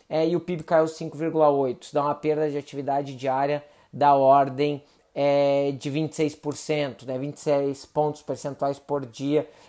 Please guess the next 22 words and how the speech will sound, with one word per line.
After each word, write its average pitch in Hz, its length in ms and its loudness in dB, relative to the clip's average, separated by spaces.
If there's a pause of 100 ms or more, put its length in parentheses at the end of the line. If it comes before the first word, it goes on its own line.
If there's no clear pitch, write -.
(120)
é, 139 140 -2
de 123 120 -8
fechamento. 143 640 -6
Se 139 40 -6
a 147 40 0
gente 156 100 -6
utilizar 170 340 0
o - 20 4
fechamento 170 400 -6
das 160 180 2
escolas 170 440 4
na 165 100 -6
França, 165 440 0
no 160 80 -10
caso, 175 320 -2
seria 165 180 -6
o 165 60 -4
do 147 260 -12
dia 151 160 0
dezesseis 156 400 -6
de 143 80 -8
março, 170 460 -8